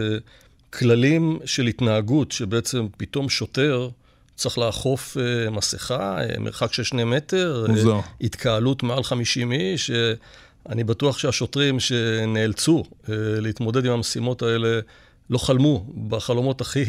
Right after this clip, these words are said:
Speaker 1: אה, אה, מוזרים שלהם, שהם יום אחד ייאלצו, אה, אה, לאכוף מסכות במרחב הציבורי.
Speaker 2: טוב,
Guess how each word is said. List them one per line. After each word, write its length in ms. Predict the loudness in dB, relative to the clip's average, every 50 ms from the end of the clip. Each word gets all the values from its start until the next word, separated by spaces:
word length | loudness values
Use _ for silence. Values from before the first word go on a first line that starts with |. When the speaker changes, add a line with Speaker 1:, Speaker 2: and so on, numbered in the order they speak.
| 0 0
Speaker 1:
אה, 300 | 0 0 0 0 0 -2 -2 -4 -10 -20 -20 -20 -20 -20 -20 -20 -10 -4 0
אה, 200 | 2 2 4 4
מוזרים 440 | 4 4 6 6 6 4 4 2
שלהם, 400 | 4 4 4 4 4 4 4 0
שהם 200 | 0 -2 0 2
יום 120 | 2 2 2
אחד 220 | 4 2 2 4
ייאלצו, 560 | 4 4 4 4 2 0 0 0 2 2 4
אה, 60 | 2 4
אה, 1200 | 4 2 2 2 2 0 -2 -2 -2 -2 0 0 0 0 -2 -2 -4 -4 -6 -10 -12 -14 -8 -4
לאכוף 400 | -2 -2 -2 -2 -2 -4 -4 -2
מסכות 520 | -2 -2 -2 -2 -2 -2 -2 -2 -2 0 0
במרחב 400 | -2 -2 -2 0 0 0 0 0
הציבורי. 560 | 0 -4 -4 -4 -4 -4 -4 -4 -4 -6 -6 -8 -12 -18 -16 -6 2
Speaker 2:
טוב, 120 | 2 2